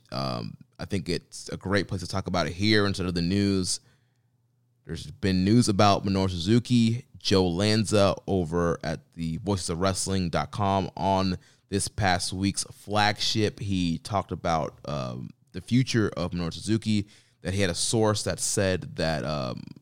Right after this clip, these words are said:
Minoru Suzuki is planning on leaving New Japan, that he's unhappy with his spot, that if it, if it wasn't for the Liger angle, that he would already be gone,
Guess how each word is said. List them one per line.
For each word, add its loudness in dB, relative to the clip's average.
Minoru -2
Suzuki -2
is -4
planning -2
on -4
leaving 2
New 0
Japan, -2
that -2
he's 0
unhappy -2
with 0
his 0
spot, 2
that -8
if -8
it, -6
if -10
it -2
wasn't -2
for 0
the 2
Liger 2
angle, 2
that -2
he -2
would -2
already 0
be -2
gone, 0